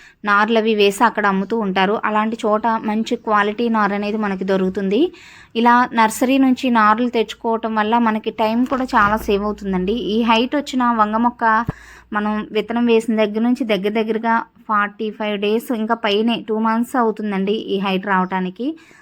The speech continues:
అంత టైమ్ మనం సేవ్ చేసుకున్నట్టుగా ఉంటుంది. ప్లస్ ఏంటంటే క్వాలిటీ నారు కూడా ఉంటుంది. మనం కూడా టైమ్ ఉంది అనిపిస్తే మన గార్డెన్‌లో అయినా పోసుకోవచ్చు.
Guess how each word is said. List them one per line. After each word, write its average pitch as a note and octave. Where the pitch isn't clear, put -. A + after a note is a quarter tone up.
అంత G#3
టైమ్ A3
మనం A3
సేవ్ G3+
చేసుకున్నట్టుగా G#3+
ఉంటుంది. G#3
ప్లస్ G#3+
ఏంటంటే G#3
క్వాలిటీ G3
నారు F#3+
కూడా G3
ఉంటుంది. G3
మనం G#3
కూడా B3+
టైమ్ G#3+
ఉంది A3+
అనిపిస్తే G#3+
మన A#3
గార్డెన్‌లో G3
అయినా G#3
పోసుకోవచ్చు. G3+